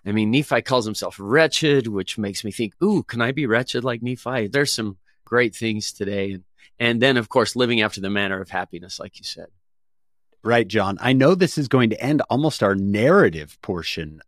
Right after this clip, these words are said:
Speaker 2: of Nephi's life. This is gonna be kind of the end of our story, and we're gonna get a lot of doctrine and Isaiah chapters after this one. I'm excited to see how his life plays out here. John, we are joined by our good friend,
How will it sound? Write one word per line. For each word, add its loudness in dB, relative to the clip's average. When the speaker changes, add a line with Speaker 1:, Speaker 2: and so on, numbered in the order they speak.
Speaker 2:
of -8
Nephi's -8
life. -8
This -4
is -4
gonna 4
be -4
kind 0
of -2
the -2
end 2
of 2
our 0
story, 4
and 0
we're -2
gonna -2
get -4
a -6
lot -4
of -16
doctrine 0
and -12
Isaiah -4
chapters -8
after -8
this -6
one. -12
I'm 0
excited 2
to -2
see 2
how 4
his -4
life -4
plays -8
out -8
here. -14
John, 2
we 2
are 2
joined 0
by 0
our -4
good 0
friend, -4